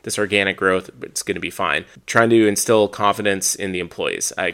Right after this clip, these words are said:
completely get it. But I, I think five years from now, there's almost no chance that JetBlue is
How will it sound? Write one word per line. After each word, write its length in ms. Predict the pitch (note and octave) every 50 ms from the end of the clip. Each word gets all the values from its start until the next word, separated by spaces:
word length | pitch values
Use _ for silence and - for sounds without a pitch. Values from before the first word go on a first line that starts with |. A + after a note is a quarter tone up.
| - _
completely 440 | - G#2 F#2 - - A2+ G#2+ G#2 G2
get 220 | F2 - E2 E2+
it. 220 | C#2 G#1+ G#1+ - - _ - _ _ -
But 100 | A2 G2+
I, 220 | F2+ F2+ F#2+ -
I 140 | - - G2
think 240 | F#2 - A2 G2+ F2+
five 260 | - - F#2 F#2 F2
years 220 | F2+ F2+ F#2 F#2 -
from 100 | A#2 G#2+
now, 260 | G#2+ A2 A2 A2+ A2+
there's 320 | F#2+ F#2 F#2 F2+ F2+ F#2 G2
almost 360 | - B2 B2 C3 B2 G#2+ -
no 280 | A#2 G#2+ G#2 G#2 G#2+ G#2
chance 540 | - - G#2 F#2+ F#2+ G#2 A2+ - - - -
that 280 | - - F#2 F2+ F2+
JetBlue 480 | F#2 G2+ F#2+ F2 - G2 F#2+ F2+ F2+ F2+
is 200 | F2+ F2+ - -